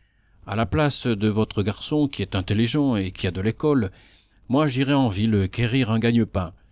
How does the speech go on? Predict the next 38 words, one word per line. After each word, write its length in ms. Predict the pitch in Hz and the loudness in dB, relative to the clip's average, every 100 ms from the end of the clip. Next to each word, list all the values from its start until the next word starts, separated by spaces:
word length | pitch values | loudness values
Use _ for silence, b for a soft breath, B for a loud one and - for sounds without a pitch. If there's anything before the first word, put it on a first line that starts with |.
| _ | _
sinon 360 | - 113 110 107 | -2 0 2 2
moins 160 | 104 | 0
fatigant, 520 | 101 104 117 131 131 | 0 -2 0 0 2
du 140 | 110 104 | 0 0
moins 300 | 107 110 101 | 2 2 0
plus 180 | 107 92 | -2 -2
profitable. » 720 | 95 90 95 98 85 82 82 _ _ _ _ _ _ _ - - | -2 -2 -2 -4 -6 -10 -18 _ _ _ _ _ _ _ -18 -6
À 80 | 98 | -2
l'appui 320 | 101 - 110 | -2 0 0
de 100 | 101 | 0
son 200 | 135 139 | 2 2
dire, 260 | 165 165 | 2 2
il 220 | 127 113 107 | 2 0 2
avait 160 | 101 | 2
cité 400 | 104 - 110 135 | 0 0 -2 0
l'exemple 680 | 117 107 95 127 135 110 101 | 0 -2 0 2 2 0 -4
d'Yvon 380 | 98 117 123 131 | -2 0 2 2
Scolan, 520 | - - 131 117 95 - | 0 0 0 0 -6 -18
celui 340 | - 101 98 | -8 -4 -2
qui 140 | 95 104 | 0 -2
fut 180 | - 101 | -2 -2
valet 260 | 104 110 | 0 0
de 120 | 101 | 0
charrue 500 | 92 - 110 139 127 | -2 -2 0 2 2
chez 220 | 110 - 101 | 0 -4 -4
les 100 | 95 | -4
Porzenparc. 880 | - 104 107 101 117 87 - - - B B B B B B B | -4 -2 -2 0 -2 -4 -8 -20 -20 B B B B B B B
Un 240 | 117 123 | -2 0
beau 140 | 117 123 | 2 2
matin, 400 | 110 - 139 139 | 2 2 2 4
le 180 | 123 | 4
gaillard 380 | 110 104 107 117 | 2 0 0 -2
avait 140 | 98 101 | -2 -4
planté 360 | 107 101 104 | -4 -4 -4
là, 360 | 101 131 135 120 | -2 -2 -2 -4
euh, 100 | 95 | -8
le 220 | 95 95 | -6 -8
soc, 460 | - 143 147 - | -2 0 -2 -8